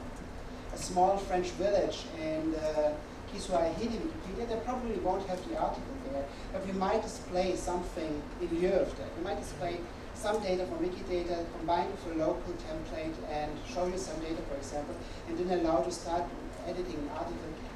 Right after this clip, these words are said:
out of that easily, for example. But this is all still in an idea stage, so that would be really lovely, and it would replace a number of, uh, um, a number of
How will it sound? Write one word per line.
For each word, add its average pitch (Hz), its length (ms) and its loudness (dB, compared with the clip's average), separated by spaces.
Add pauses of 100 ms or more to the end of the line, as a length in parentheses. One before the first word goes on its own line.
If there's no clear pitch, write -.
out - 120 4
of - 160 -2
that - 100 -4 (220)
easily, 131 220 -2 (180)
for - 100 -8
example. - 420 -6 (240)
But 190 120 -6
this 247 160 -2
is - 140 -6 (100)
all 208 240 6
still - 280 0
in 175 120 2
an 160 160 2 (640)
idea 202 400 0
stage, - 400 -6
so - 220 -8
that 175 100 -2 (160)
would 196 200 -6
be 202 80 -6
really 190 160 -4
lovely, 170 300 2 (400)
and 185 100 -2
it 185 40 -2
would 185 100 -2 (140)
replace 185 640 0
a 180 40 -2
number 190 340 2
of, 165 400 0 (720)
uh, 170 220 2 (520)
um, 330 600 6 (640)
a 180 80 -4
number 220 320 4
of 170 420 6